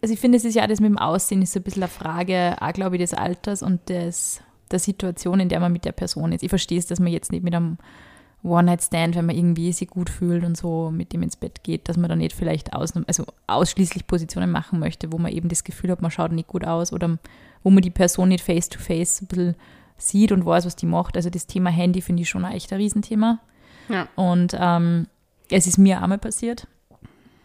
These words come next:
Speaker 1: beim Doggy, deswegen vielleicht ist das auch so ein bisschen der Grund. Ich mein, gut, beim Andi denke ich mir natürlich nichts, aber es ist auch jetzt, ähm, also mir hat das auch damals geschreckt und es war halt so, haha,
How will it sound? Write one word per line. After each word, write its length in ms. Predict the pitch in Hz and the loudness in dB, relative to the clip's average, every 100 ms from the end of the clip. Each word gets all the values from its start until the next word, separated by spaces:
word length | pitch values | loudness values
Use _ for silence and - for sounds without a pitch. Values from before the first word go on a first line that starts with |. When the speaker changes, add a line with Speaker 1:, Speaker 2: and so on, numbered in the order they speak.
| - | -2
Speaker 1:
beim 160 | 185 175 | 2 2
Doggy, 320 | 165 190 269 _ - | 0 -2 -4 _ -10
deswegen 400 | 180 - 175 180 | -10 -6 -4 -2
vielleicht 300 | 175 170 190 | -4 -4 -4
ist 140 | - | -4
das 100 | 175 | -4
auch 80 | 185 | -2
so 60 | 190 | -2
ein 40 | |
bisschen 140 | 214 220 | 0 -2
der 80 | 208 | 0
Grund. 180 | 208 | -2
Ich 80 | - | 0
mein, 100 | 143 - - | -2 -4 -16
gut, 180 | - - | -12 -8
beim 140 | - 165 | -4 -2
Andi 220 | 160 175 | -2 -2
denke 220 | 175 170 | -4 -2
ich 60 | 185 | 0
mir 60 | |
natürlich 380 | 175 - 185 - | -2 -2 -6 -4
nichts, 200 | 196 - | -6 -4
aber 260 | 220 180 175 - - - - - - | -2 0 -2 -6 -18 -18 -18 -20 -8
es 80 | 180 | -4
ist 120 | 185 | 4
auch 80 | 185 | 4
jetzt, 220 | 185 196 - | 4 2 2
ähm, 460 | 185 185 180 185 - - | 4 4 4 0 -4 0
also 140 | 185 | 6
mir 80 | 208 | 6
hat 80 | 196 | 6
das 80 | |
auch 100 | 175 | -2
damals 300 | 170 208 208 | 2 2 2
geschreckt 580 | - 202 196 196 - - | 0 -2 0 0 -2 -6
und 160 | - 190 | 2 2
es 140 | 180 | 4
war 80 | 185 | 2
halt 120 | 185 | 2
so, 180 | 185 170 | 0 0
haha, 500 | 233 202 185 190 233 | 0 2 2 2 0